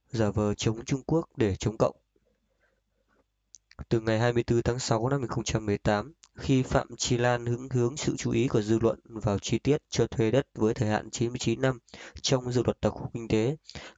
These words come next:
các tổ chức chống cộng đã liên tục đẩy sóng truyền thông chống Trung Quốc lên cao.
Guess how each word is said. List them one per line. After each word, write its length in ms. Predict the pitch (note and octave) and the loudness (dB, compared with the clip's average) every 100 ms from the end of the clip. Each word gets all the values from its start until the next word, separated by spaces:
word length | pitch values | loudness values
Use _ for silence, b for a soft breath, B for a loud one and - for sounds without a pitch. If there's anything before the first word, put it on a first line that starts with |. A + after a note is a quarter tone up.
| - | -4
các 120 | - | -2
tổ 100 | C3+ | -2
chức 140 | C#3 | -2
chống 220 | - B2+ C#3 | -2 -2 0
cộng 340 | C#3+ - - | 0 -2 -2
đã 180 | - C#3 | 2 4
liên 220 | C#3 B2 | 2 0
tục 340 | - G#2+ - | 0 -2 0
đẩy 180 | - G2 | 0 0
sóng 340 | F#2 A2 G#2+ A#2 | 0 -2 -2 -6
truyền 200 | - A#2 | 0 0
thông 300 | - A2+ A2 | 2 -2 -2
chống 180 | - A#2 | -2 -2
Trung 160 | A#2+ A#2+ | -2 0
Quốc 220 | C#3 C3 | 2 2
lên 140 | A#2 | 0
cao. 280 | A2+ A#2 A2+ | 2 2 0